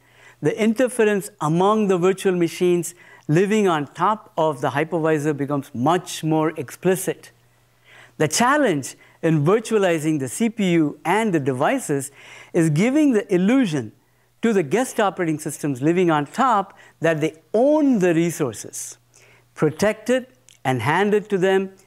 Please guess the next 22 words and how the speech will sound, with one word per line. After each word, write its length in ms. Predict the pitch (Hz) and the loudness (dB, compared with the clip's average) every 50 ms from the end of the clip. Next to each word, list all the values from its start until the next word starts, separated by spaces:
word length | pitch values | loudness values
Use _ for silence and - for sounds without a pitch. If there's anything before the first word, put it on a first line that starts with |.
| _ | _
by 320 | - 123 127 147 160 190 208 | -8 -4 -2 0 0 0 0
the 80 | 208 | 0
hypervisor 800 | 214 180 180 180 165 170 175 156 156 156 151 143 135 147 143 147 - - | 0 0 0 -2 -2 -4 -4 -2 0 0 0 -2 -2 -4 -6 -6 -6 -6
on 120 | 131 127 | -4 -4
a 60 | 123 | -2
need 300 | 123 123 143 165 170 135 | -2 0 0 0 0 -2
basis. 580 | 113 123 110 101 - - - - - - - - _ _ _ _ _ _ _ _ _ _ _ _ _ _ _ _ _ | -4 -6 -8 -8 -12 -16 -16 -18 -18 -18 -20 -20 _ _ _ _ _ _ _ _ _ _ _ _ _ _ _ _ _
There 120 | 185 180 | 2 2
are 60 | 180 165 | 2 2
two 220 | 175 - 269 254 | 2 0 0 0
parts 440 | - - 180 180 185 180 - - - | 0 0 2 2 2 2 0 -4 -6
to 120 | - 151 131 | -6 -6 -4
C 160 | - 160 165 | -2 -4 -4
P 140 | 147 160 156 | -2 -2 -2
U 80 | 139 | 0
virtualization. 840 | 123 127 120 - - 120 117 113 107 107 113 107 107 - 104 98 101 - _ _ _ _ _ _ _ _ _ | 0 -2 -4 -6 -6 -6 -6 -6 -6 -6 -8 -8 -8 -10 -12 -12 -14 -16 _ _ _ _ _ _ _ _ _
We 80 | - 170 | -2 2
want 180 | 175 226 269 262 | 2 4 4 4
to 80 | 226 | 2
give 240 | 170 185 220 214 175 | 2 0 -2 0 2
the 80 | 165 170 | 2 2
illusion 760 | 165 151 165 190 214 214 185 139 135 113 104 104 107 113 | 2 2 2 2 2 2 2 0 -2 -4 -4 -6 -8 -10